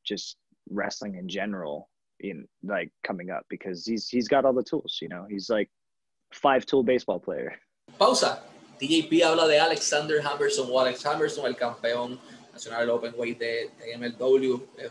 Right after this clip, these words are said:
Speaker 2: posiblemente la cara en un futuro. Eh, dice que Alex Hammerstone no solamente puede ser la cara de M L W, que puede ser la cara de cualquier empresa. Porque cuando tú piensas en lucha libre,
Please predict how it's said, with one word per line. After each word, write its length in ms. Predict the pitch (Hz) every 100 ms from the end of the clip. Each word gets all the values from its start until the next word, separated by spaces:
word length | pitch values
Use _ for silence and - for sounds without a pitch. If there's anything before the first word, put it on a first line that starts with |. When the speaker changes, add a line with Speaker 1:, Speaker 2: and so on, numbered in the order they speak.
| -
Speaker 2:
posiblemente 500 | - 123 123 123 120
la 80 | 117
cara 180 | 120
en 60 | 120
un 80 | 120
futuro. 540 | - 131 170 151 147 - - _
Eh, 160 | - 120
dice 200 | 151 208
que 260 | 165 - - -
Alex 320 | 131 131 - 131
Hammerstone 340 | 139 147 175
no 80 | 160
solamente 320 | 165 151 156
puede 140 | -
ser 80 | -
la 140 | 135 127
cara 160 | 131
de 80 | 127
M 80 | 117
L 80 | 117
W, 200 | 156 127
que 60 |
puede 140 | 127 127
ser 100 | 135
la 80 |
cara 160 | 135 147
de 80 | 127
cualquier 480 | 123 117 - 175 190
empresa. 420 | - 123 120 117
Porque 160 | 139
cuando 200 | 131 123
tú 80 | 123
piensas 360 | - 240 240 240
en 120 | 220
lucha 200 | 220 233
libre, 320 | 240 185 147